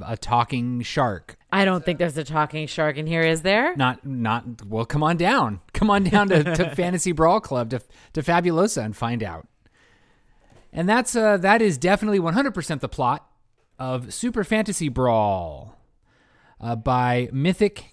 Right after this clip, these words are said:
Speaker 1: Games. Uh, this is, uh, this game is, it's, it's been around a little bit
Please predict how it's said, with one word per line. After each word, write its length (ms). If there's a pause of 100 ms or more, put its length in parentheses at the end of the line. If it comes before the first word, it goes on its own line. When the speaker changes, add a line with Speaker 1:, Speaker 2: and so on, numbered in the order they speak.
(100)
Speaker 1:
Games. 760 (760)
Uh, 100
this 240
is, 200
uh, 340
this 180
game 320
is, 380
it's, 240
it's 300
been 160
around 380
a 80
little 200
bit 280